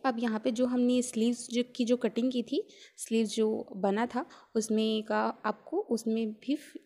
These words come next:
सिलाई लगा लेनी है। जो बाट मोड़ते हैं उस तरीके से आपको इसे बाट मोड़ लेना है इसमें।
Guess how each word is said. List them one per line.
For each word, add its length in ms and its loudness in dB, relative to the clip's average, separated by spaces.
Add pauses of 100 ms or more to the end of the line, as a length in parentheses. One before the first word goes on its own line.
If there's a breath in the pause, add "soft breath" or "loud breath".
(220)
सिलाई 340 2
लगा 260 2
लेनी 300 2
है। 120 2 (840)
जो 100 6
बाट 280 0
मोड़ते 320 -2
हैं 120 0
उस 180 0
तरीके 260 2
से 120 -4
आपको 360 -4
इसे 380 -8
बाट 300 -2
मोड़ 180 0
लेना 220 0
है 140 0
इसमें। 260 -4